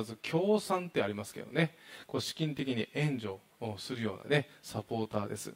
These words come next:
えー、実はですね、このパトロンという言葉は、ラテン語から来てるんですね。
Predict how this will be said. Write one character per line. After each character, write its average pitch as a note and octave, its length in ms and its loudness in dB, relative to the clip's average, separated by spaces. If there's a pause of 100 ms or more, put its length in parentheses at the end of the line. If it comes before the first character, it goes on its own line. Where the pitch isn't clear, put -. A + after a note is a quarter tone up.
(600)
え - 100 6
ー、 B2+ 60 4
実 D3 260 2
は E4 60 6
で B3 100 8
す C#3+ 80 0
ね、 C3 80 4
こ C3+ 140 2
の D#3+ 180 8
パ - 220 -4
ト F3+ 160 6
ロ B3+ 100 6
ン C4+ 100 4
と B3 140 -6
い A3 60 6
う G#3 60 2
言 G3 120 -2
葉 D#3 140 6
は、 G#2+ 500 6
ラ A#2 200 2
テ F3+ 160 8
ン A3+ 120 2
語 A3+ 100 -2
か A3+ 40 2
ら G#3+ 80 2
来 - 80 -16
て F3+ 80 4
る B2+ 60 2
ん G#2+ 40 -2
で G#2+ 80 -6
す - 100 -14
ね。 C#3+ 240 0